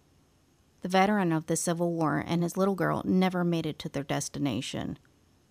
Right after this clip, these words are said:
In eighteen seventy-three, after being missing for some time, a former neighbor of his, a guy named Doctor William Henry York, went searching for the man and the girl. Then York himself went missing. Having reached Fort Scott,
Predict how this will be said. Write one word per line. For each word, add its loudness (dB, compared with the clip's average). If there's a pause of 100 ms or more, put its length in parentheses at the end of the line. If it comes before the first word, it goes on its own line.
(440)
In -4
eighteen 0
seventy-three, -2 (160)
after -4
being 2
missing 0
for -6
some -4
time, -4 (640)
a -8
former 2
neighbor 2
of -6
his, -6 (140)
a -20
guy 0
named 0
Doctor 0
William 2
Henry 0
York, -4 (560)
went -2
searching 2
for 0
the 2
man 2
and -2
the -6
girl. -6 (880)
Then 4
York 2
himself 0
went 0
missing. -6 (680)
Having 4
reached -2
Fort -2
Scott, -2